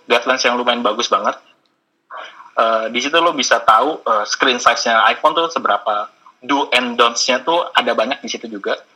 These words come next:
dan best practice-nya tuh seperti apa gitu. Let's say misalkan kalau lo ngedesain button minimum size-nya tuh seperti apa, seberapa gitu. Karena ada reason-nya kan,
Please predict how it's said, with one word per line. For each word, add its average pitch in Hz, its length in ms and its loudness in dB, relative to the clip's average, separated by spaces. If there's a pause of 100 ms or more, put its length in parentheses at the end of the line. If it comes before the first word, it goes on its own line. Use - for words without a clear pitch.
(300)
dan 123 320 2
best - 240 0
practice-nya 139 480 2
tuh 180 80 6
seperti 117 400 0
apa 110 400 2
gitu. - 320 -14
Let's 107 160 -12
say 131 80 -4
misalkan 120 400 -4 (440)
kalau 113 200 4
lo 123 160 2
ngedesain 127 400 4
button 120 320 2
minimum 123 560 -2
size-nya 120 320 0
tuh 151 80 -2
seperti - 400 -4
apa, 104 320 -4 (160)
seberapa 120 680 2 (120)
gitu. 98 320 -16 (240)
Karena 127 320 4
ada 117 160 2
reason-nya 117 480 -2
kan, 120 80 2